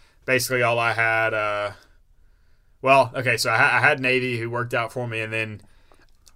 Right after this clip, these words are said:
I wanna call it a bad beat on the Bills, uh, plus three and a half because it was a bad beat, but ultimately, like, they were never really on the right side of that line the whole game. I mean, they were getting their ass beat by the Buccaneers,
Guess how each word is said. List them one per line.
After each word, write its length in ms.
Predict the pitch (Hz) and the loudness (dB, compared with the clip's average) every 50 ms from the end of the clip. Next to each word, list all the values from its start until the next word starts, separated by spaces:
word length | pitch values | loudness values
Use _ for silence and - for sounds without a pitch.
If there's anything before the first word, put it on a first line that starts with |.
| _ - | _ 0
I 100 | 147 147 | 0 2
wanna 260 | 156 202 226 226 - | 2 4 2 2 2
call 280 | - - 185 175 180 180 | 2 2 2 2 2 2
it 60 | 175 | 2
a 40 | 180 | 2
bad 320 | 156 180 170 175 175 160 | 2 2 2 2 2 0
beat 440 | 151 170 175 175 175 170 - _ - - - _ _ _ | 0 0 0 0 -2 -4 -8 _ -20 -20 -20 _ _ _
on 160 | 139 143 139 | -8 -6 -6
the 60 | 143 | -6
Bills, 760 | 131 123 139 139 143 143 143 143 143 135 120 - - - - _ _ - - | -4 -4 -2 -2 -2 -2 -2 -2 -4 -4 -4 -6 -6 -8 -10 _ _ -20 -18
uh, 360 | 85 101 107 110 113 110 110 - 113 120 | -16 -14 -12 -12 -12 -12 -12 -16 -18 -16
plus 320 | - - 143 139 123 - - | -8 -6 -4 -4 -4 -6 -6
three 240 | - 143 139 139 139 | -4 -4 -4 -2 -2
and 80 | 135 | -2
a 60 | 131 | -2
half 360 | 123 127 131 131 131 131 127 - | -2 -2 0 0 -2 -2 -4 -6
because 240 | 123 131 139 131 | -4 -2 -2 -2
it 80 | 127 120 | -2 -4
was 280 | 113 110 120 131 143 135 | -4 -2 0 0 0 0
a 60 | 135 | 0
bad 240 | 127 139 139 135 131 | 2 2 2 2 2
beat, 180 | 131 139 139 127 | 0 -2 -4 -2
but 100 | 127 123 | -2 -2
ultimately, 440 | 135 151 147 - 139 147 139 135 131 | 0 -2 -2 -4 -6 -6 -6 -4 -4
like, 160 | 120 110 - | -4 -4 -2
they 140 | 113 135 160 | -2 0 0
were 140 | 170 156 135 | 0 0 0
never 280 | 120 123 120 123 120 | 0 0 0 0 -2
really 260 | 113 113 117 113 117 | -4 -4 -4 -4 -4
on 140 | 113 110 113 | -4 -4 -6
the 80 | 110 104 | -6 -6
right 260 | 104 104 110 110 - | -4 -4 -4 -4 -4
side 320 | - - 117 107 110 110 | -6 -4 -2 -2 -2 -2
of 60 | 107 104 | -2 -4
that 160 | 104 101 92 | -6 -6 -6
line 280 | 101 101 104 104 104 | -8 -8 -8 -8 -10
the 40 | 98 | -10
whole 220 | - 104 101 107 98 | -10 -8 -8 -8 -8
game. 240 | 92 95 98 98 | -8 -10 -10 -10
I 40 | 95 | -14
mean, 80 | 95 92 | -12 -10
they 100 | 98 110 | -8 -8
were 60 | - | -8
getting 160 | 104 107 104 101 | -6 -8 -10 -10
their 140 | 95 92 - | -12 -14 -12
ass 240 | 98 95 98 95 - | -12 -10 -10 -10 -12
beat 240 | - 104 98 95 92 | -14 -14 -16 -16 -16
by 100 | 95 92 | -16 -16
the 60 | 92 | -16
Buccaneers, 640 | 90 98 95 - 104 95 95 95 98 98 92 - | -16 -16 -16 -16 -16 -16 -16 -16 -16 -14 -16 -16